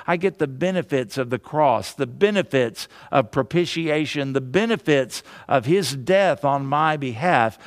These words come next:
and experience that forgiveness and experience the blessings of sin that has already been paid for. And how does it say it in verse twelve? "As far as the east is from the west,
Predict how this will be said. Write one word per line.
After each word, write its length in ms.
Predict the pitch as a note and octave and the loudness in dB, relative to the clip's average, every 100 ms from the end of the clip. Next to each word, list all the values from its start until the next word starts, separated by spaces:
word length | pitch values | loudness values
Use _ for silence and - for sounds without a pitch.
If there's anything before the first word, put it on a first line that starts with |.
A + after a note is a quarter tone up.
| - | -8
and 160 | C#3+ C3+ | -2 -2
experience 960 | C3+ - - G#3+ A3+ G#3 E3 C#3 B2+ | -2 -8 -6 -2 2 2 2 -2 -4
that 260 | E3 E3 - | 0 0 0
forgiveness 680 | D3+ C3 F3 E3 D3 B2+ A2 | -6 0 -2 0 -2 -2 -2
and 100 | C#3 | -6
experience 1000 | B2+ - - - A3 G#3+ F3+ C#3 C3 - - - - | -6 -10 -12 -4 0 0 0 -2 -4 -14 -18 -16 0
the 140 | D3 | 2
blessings 800 | C3 D3+ G3+ G3 D#3 B2+ B2 A2 | 4 4 4 4 -4 -4 -6 -2
of 120 | C3 | -2
sin 520 | A2+ - G#3 D#3+ C3 - - - | -2 -2 0 0 0 -6 -12 0
that 120 | C#3 | 0
has 160 | B2 | 2
already 480 | D3 E3 D#3+ C#3+ C#3 | 2 2 2 0 0
been 300 | C3+ B2+ B2 | -2 -4 -4
paid 360 | D#3+ G3 F3+ A#2 | -4 -2 -2 -2
for. 360 | A#2 F#2 E2 - _ - - _ | -2 -2 -6 -16 _ -20 -20 _
And 160 | A#2+ A2 | -8 -2
how 160 | C#3+ | -2
does 180 | E3 D3 | 0 -2
it 160 | D3+ - | -4 -4
say 320 | - D3+ D#3 | -2 0 0
it 120 | D#3 C3+ | -2 -4
in 220 | C3+ C3 | -8 -4
verse 300 | C#3 C#3 - | -2 -4 -8
twelve? 500 | D3+ D#3 E3+ F#3 D#3+ - - | -2 0 2 0 -4 -20 -10
"As 160 | A2 A2+ | -6 -4
far 360 | - E3+ F3 D#3 | 2 2 4 2
as 120 | B2 | 0
the 260 | C3 - | -4 -4
east 300 | F#3+ A3 - | -4 -2 -2
is 180 | F#3 F3 | -2 -2
from 360 | - F3 E3+ E3 | -2 -2 0 0
the 80 | D3 | 0
west, 560 | C#3+ B2 G#2+ G2+ - | 2 2 0 -4 -10